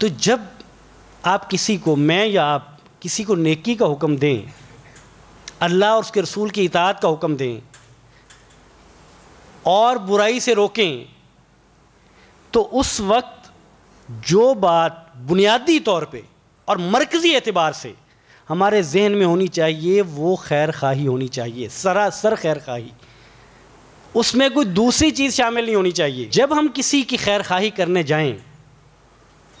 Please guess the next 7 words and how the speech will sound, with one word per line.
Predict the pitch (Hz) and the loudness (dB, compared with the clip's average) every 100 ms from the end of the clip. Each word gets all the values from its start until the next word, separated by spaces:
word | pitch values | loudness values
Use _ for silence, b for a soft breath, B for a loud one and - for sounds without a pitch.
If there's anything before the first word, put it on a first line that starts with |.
| - - - - - | -20 -20 -20 -20 -4
तो | 175 | 0
उस | 220 - 160 | 2 2 2
वक्त | 208 254 - - - _ _ - - _ _ - - - - - - - - - - | 0 0 -8 -20 -20 _ _ -20 -20 _ _ -20 -20 -20 -20 -20 -20 -20 -20 -20 -4
मेरा | 147 180 202 | 0 2 2
इखलास | 226 202 - 175 196 262 - | 2 0 0 2 2 0 -2
ये | 214 220 | -2 0
हो, | 165 170 220 226 | 2 2 0 -2